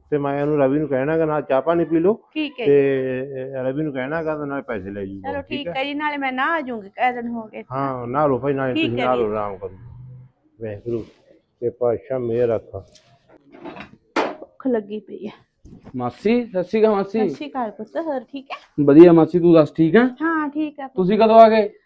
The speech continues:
Speaker 2: ਆ, ਹੁਣ ਹੀ ਆਈ ਸੀਗੀ ਪੁੱਤ ਮੈਂ ਤਾਂ।
Speaker 3: ਤੇ ਕਿਵੇਂ ਆ ਜੋਤੀ ਭਾਬੀ ਹੁਣ?
Speaker 2: ਜੋਤੀ ਤਾਂ ਠੀਕ ਨਹੀਂ ਪੁੱਤ।
Speaker 3: ਠੀਕ ਨਹੀਂ ਹੈਗੀ? ਬਹੁਤ ਮਾੜੀ ਗੱਲ ਹੋ ਗਈ ਮਾਸੀ,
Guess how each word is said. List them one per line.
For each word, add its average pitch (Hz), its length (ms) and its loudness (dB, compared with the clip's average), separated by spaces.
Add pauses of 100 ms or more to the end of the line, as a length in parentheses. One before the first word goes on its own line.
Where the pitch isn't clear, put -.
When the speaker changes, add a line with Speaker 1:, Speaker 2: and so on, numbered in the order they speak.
(160)
Speaker 2:
ਆ, 370 80 4
ਹੁਣ 370 200 2
ਹੀ 339 120 0
ਆਈ 269 260 2
ਸੀਗੀ 254 320 -8
ਪੁੱਤ 262 260 -4
ਮੈਂ 233 180 -10
ਤਾਂ। 226 160 -16 (420)
Speaker 3:
ਤੇ 151 340 2 (440)
ਕਿਵੇਂ 143 220 0
ਆ 156 40 0
ਜੋਤੀ 147 260 -4
ਭਾਬੀ 175 300 2
ਹੁਣ? 156 300 -2
Speaker 2:
ਜੋਤੀ 381 380 -8
ਤਾਂ 330 140 -2
ਠੀਕ 285 340 -8
ਨਹੀਂ 247 200 -14
ਪੁੱਤ। - 460 -20 (420)
Speaker 3:
ਠੀਕ 113 300 -8
ਨਹੀਂ 185 160 0
ਹੈਗੀ? 175 260 -2 (2000)
ਬਹੁਤ 123 320 -10
ਮਾੜੀ 120 320 -2
ਗੱਲ 113 140 -2
ਹੋ 107 160 -6
ਗਈ 104 80 -10
ਮਾਸੀ, 107 320 -10